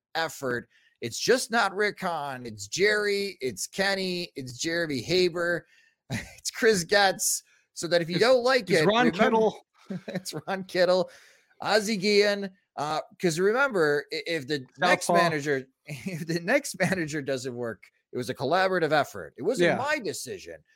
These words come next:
Speaker 1: But if it
Speaker 2: Mm-hmm.
Speaker 1: does work out, remember, it was probably my idea. Uh, that,
Speaker 2: Yeah.
Speaker 1: that's how he wants us to handle this.
Speaker 2: Yeah, bottom line is the Guardians pantsed him by eleven games. They weren't trying this winter to win.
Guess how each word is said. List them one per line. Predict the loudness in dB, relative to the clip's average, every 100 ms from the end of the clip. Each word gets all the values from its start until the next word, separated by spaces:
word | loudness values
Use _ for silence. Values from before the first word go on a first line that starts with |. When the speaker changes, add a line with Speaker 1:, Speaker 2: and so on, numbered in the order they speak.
| _
Speaker 1:
But | -4 0
if |
it | 0
Speaker 2:
Mm-hmm. | 2
Speaker 1:
does | 2 0
work | -2 -2
out, | -2 -4 -4
remember, | -6 -4 -6 -4 -4 -4 -6 -10
it |
was | -10
probably | -8 -6 -4 -2
my | -2 -2
idea. | -2 -2 -6 -12 -18 _ _ _ -8
Uh, | -6 -4 -2
that, | 2
Speaker 2:
Yeah. | 4
Speaker 1:
that's | 4 2
how | 2
he | 2
wants | 0 -2
us | -4
to | -6
handle | -4 -6 -6 -10
this. | -14 -16 -16 -18 -20 _ _ _ -4
Speaker 2:
Yeah, | 0
bottom | 2 4 4 6 4
line | 4 4
is | 2 2
the |
Guardians | 0 2 2 2 0
pantsed | -2 -4 -2 -2 -4
him |
by | -2 0
eleven | 0 0 0 -2
games. | -4 -4 -6 -10 -12 -18 _ _ _ _
They | 4 6
weren't | 4 2
trying | 0 0 0 -2 -6 -8 -6
this | -6 -2
winter | -4 -4 -8 -12 -10
to | -4
win. | -2 -4 -8